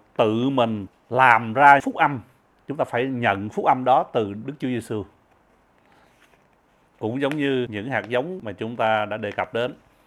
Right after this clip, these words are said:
phúc âm cũng là điều mà đến từ Đức Chúa Trời. Ngài là đấng đã ban cho chúng ta phúc âm của Ngài. Ở trong ẩn dụ này có bốn loại đất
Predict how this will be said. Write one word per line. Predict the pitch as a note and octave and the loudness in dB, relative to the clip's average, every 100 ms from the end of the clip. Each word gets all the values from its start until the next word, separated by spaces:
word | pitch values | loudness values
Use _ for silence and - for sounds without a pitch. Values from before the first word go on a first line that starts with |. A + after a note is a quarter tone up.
| _ _ | _ _
phúc | - E3+ | -6 0
âm | C3+ B2+ A2+ | 0 0 -4
cũng | - G#2 B2 | -8 -10 -4
là | A#2 G2+ | -2 -2
điều | G2+ G2+ G2 F#2 G2 | -4 -4 -4 -8 -8
mà | G2 F#2+ | -8 -8
đến | G#2+ A#2+ D#3+ | -6 -8 -6
từ | G#2 | -8
Đức | G#2 | -8
Chúa | B2 | -8
Trời. | A#2+ G2 F2 - | -4 -4 -6 -12
Ngài | - F#2+ F#2 F2+ F2 F2 | -16 -10 -8 -8 -10 -12
là | F#2 F2+ | -10 -8
đấng | F2+ G#2+ E3+ | -8 -10 -12
đã | - F#2 F2+ G#2 G#2+ | -12 -10 -10 -10 0
ban | A#2+ A2+ | 0 2
cho | A#2 A2 | -2 -6
chúng | A#2 | -6
ta | A2+ | -6
phúc | - - | -8 -8
âm | A2+ | -10
của | G2 G#2 | -10 -12
Ngài. | F#2+ E2+ _ _ _ _ _ _ _ _ _ _ _ _ _ _ _ _ _ _ _ _ _ _ _ _ _ _ - | -14 -16 _ _ _ _ _ _ _ _ _ _ _ _ _ _ _ _ _ _ _ _ _ _ _ _ _ _ -6
Ở | |
trong | B2 A#2+ | -2 0
ẩn | B2 | 0
dụ | C3+ A2 | 0 -2
này | A#2 G2+ F#2 - | -2 -2 -4 -4
có | C3 | -6
bốn | E3 D3 D#3 F#3+ C#4 | -4 2 4 4 2
loại | D3+ F2+ F#2 | 2 2 0
đất | G2+ G#3+ | -2 -2